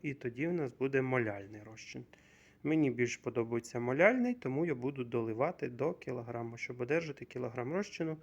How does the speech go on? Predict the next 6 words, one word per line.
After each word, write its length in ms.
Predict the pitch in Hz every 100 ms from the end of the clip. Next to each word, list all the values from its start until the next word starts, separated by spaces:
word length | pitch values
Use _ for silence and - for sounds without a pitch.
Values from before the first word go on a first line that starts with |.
| - - - -
для 80 | -
того, 220 | 170 165
щоб 200 | - 120
було 240 | 120 120
легше 500 | 117 127 156 - 131
рахувати. 680 | 123 - 127 120 117 - 131